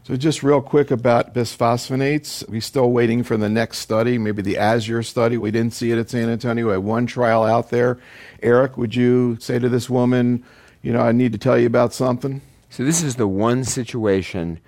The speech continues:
Speaker 2: where I would talk to someone about an adjuvant bisphosphonate with the hope that it might prevent recurrence. And it's because,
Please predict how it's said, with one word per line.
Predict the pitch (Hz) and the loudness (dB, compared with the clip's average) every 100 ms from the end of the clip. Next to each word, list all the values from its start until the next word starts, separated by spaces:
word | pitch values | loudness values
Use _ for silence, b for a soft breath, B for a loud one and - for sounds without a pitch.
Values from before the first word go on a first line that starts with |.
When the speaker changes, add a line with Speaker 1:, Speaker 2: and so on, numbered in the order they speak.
| b b b | b b b
Speaker 2:
where | 120 107 104 98 98 95 92 - | -2 2 4 4 2 2 0 -2
I | 92 98 | 0 2
would | 95 101 98 | 2 -2 -4
talk | - 98 90 | -4 -4 -4
to | 98 | -4
someone | 90 95 90 90 90 - | -6 -4 -4 -4 -6 -8
about | 87 87 87 | -4 -2 -2
an | 85 - | -4 -4
adjuvant | 82 90 87 90 82 | -2 -2 -4 -8 -6
bisphosphonate | - 90 - 92 85 - - 90 85 85 - - b b b b - | -6 -6 -6 -2 -2 -4 -6 -4 -2 -2 -6 -20 b b b b -6
with | 107 95 - _ - | -4 -4 -8 _ -4
the | 101 92 - | -2 -2 -4
hope | - - 123 113 - | -14 -2 0 0 -2
that | 101 90 | -2 -2
it | 85 | -2
might | 85 87 85 | -2 -4 -4
prevent | 92 82 85 | -10 -6 -8
recurrence. | 62 82 - 87 82 82 - | -8 -10 -6 -4 -4 -6 -8
And | 80 90 | -6 -6
it's | - | -6
because, | 95 92 90 80 | -10 -4 -4 -6